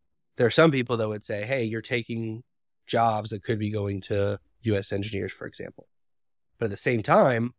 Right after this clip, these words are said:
<clears throat> there is a huge shortage of that specific talent in the U S. Like, there are just not enough people, young people entering this industry,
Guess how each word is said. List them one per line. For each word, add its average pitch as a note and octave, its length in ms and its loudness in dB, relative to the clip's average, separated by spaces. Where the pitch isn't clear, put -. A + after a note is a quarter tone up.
<clears throat> - 1000 0
there C#3 240 8
is C#3 100 6
a A2+ 60 2
huge D3 380 2
shortage A2 580 2
of G2+ 160 -6
that A2 240 2
specific - 560 -8
talent G2+ 460 -4
in G#2 460 -8
the - 80 -6
U G#2+ 160 0
S. - 200 -6
Like, G#2 180 -10
there B2 140 4
are B2 80 4
just A2+ 200 -4
not A#2 260 2
enough A2 340 -2
people, G2+ 480 -4
young C#3+ 220 6
people G#2+ 440 -2
entering G#2+ 400 -2
this G2+ 200 -4
industry, G2 580 -6